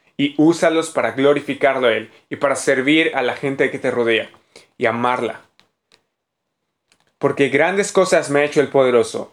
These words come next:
y santo es su nombre, y de generación en generación es su misericordia para los que le temen. Ha hecho proezas con su brazo, ha esparcido a los soberbios en el pensamiento de sus corazones, ha quitado a los poderosos de sus tronos,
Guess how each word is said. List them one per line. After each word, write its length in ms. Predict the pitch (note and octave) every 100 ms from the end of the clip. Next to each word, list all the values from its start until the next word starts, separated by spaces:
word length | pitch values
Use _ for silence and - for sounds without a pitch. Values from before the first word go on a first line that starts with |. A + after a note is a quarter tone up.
| _
y 60 | C3+
santo 500 | - D3 D3 D3+ C#3
es 80 | C3+
su 160 | C3+
nombre, 460 | B2+ B2+ A#2 - - _ _
y 80 | C#3+
de 100 | C#3+
generación 680 | C#3+ E3 F3 E3+ E3 E3 D3
en 100 | C3
generación 720 | B2 D3+ D#3 D3 - B2+ A#2+
es 120 | B2+ A#2+
su 180 | - D3+
misericordia 800 | D3+ D3+ C#3 - C3+ A#2+ A2 G#2
para 180 | A2+ A2
los 240 | A2+ A2+
que 100 | -
le 120 | A2+
temen. 420 | G#2+ A#2+ A2+ G#2+ - _ _ _ _ _ _ _ _ _ _ _
Ha 160 | C#3
hecho 300 | D3 D3 D#3
proezas 500 | C3 C3+ D3 D3+ E3
con 160 | - D3+
su 120 | D3+
brazo, 480 | C3+ B2+ A#2+ A2+ G#2+ _ _ -
ha 60 |
esparcido 600 | C3+ - D#3 - D#3+ D#3+
a 60 | D#3
los 140 | C3+
soberbios 520 | A2+ C3 C3+ C#3 B2+ C3
en 100 | B2
el 120 | A#2+
pensamiento 580 | C3 A#2 B2 C3 C3 C3+
de 60 |
sus 200 | B2 B2
corazones, 760 | - B2 A2+ A#2+ A2+ A2 - _ _ _ _
ha 100 | C#3+
quitado 460 | D#3 D3+ D3+ D#3+ D#3
a 20 |
los 220 | C#3 -
poderosos 560 | C3+ C3 C3+ C3 C3+ A#2+
de 100 | B2
sus 220 | B2+ -
tronos, 500 | C3 A#2+ A2 A2